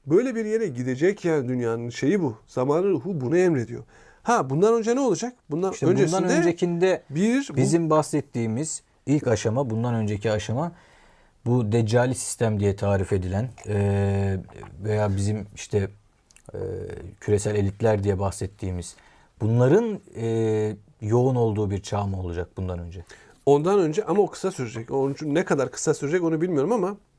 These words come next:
Speaker 2: Peki bu kadar büyük bir kontrol, yani düşünsenize yani her şeyi kontrol edebildikleri bir sistem ellerinin altında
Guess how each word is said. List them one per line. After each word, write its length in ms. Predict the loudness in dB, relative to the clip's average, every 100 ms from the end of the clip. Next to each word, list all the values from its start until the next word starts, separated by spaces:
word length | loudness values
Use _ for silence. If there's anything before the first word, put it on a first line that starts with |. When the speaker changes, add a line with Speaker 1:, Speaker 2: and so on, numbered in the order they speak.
| _ _
Speaker 2:
Peki 280 | 0 2 -2
bu 60 |
kadar 320 | 2 4 4 2
büyük 200 | -4 -4
bir 60 |
kontrol, 560 | 0 0 0 -2 -2 0
yani 280 | 0 0 -6 _ -20 -20 -20 -20 _
düşünsenize 440 | -6 0 0 2
yani 160 | 2 0
her 180 | 0 -2
şeyi 240 | 0 -2
kontrol 360 | 0 -2 0 0
edebildikleri 680 | 2 2 0 -4 -2 -2 -2
bir 40 |
sistem 380 | -2 -2 0 2
ellerinin 380 | 2 2 0 -2
altında 460 | -2 -2 -4 -4